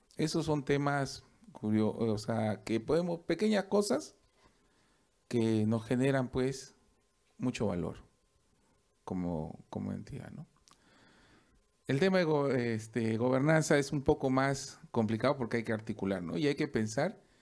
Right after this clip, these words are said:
que cuando uno llega a la mina, a esos lugares, uno es prácticamente un terrateniente, ¿no? Eh, Inmaculada, cuando estuve en Inmaculada, pues,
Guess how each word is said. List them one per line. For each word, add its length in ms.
que 120
cuando 200
uno 120
llega 220
a 60
la 100
mina, 480
a 100
esos 220
lugares, 560
uno 300
es 160
prácticamente 720
un 60
terrateniente, 680
¿no? 220
Eh, 800
Inmaculada, 720
cuando 180
estuve 180
en 60
Inmaculada, 500
pues, 280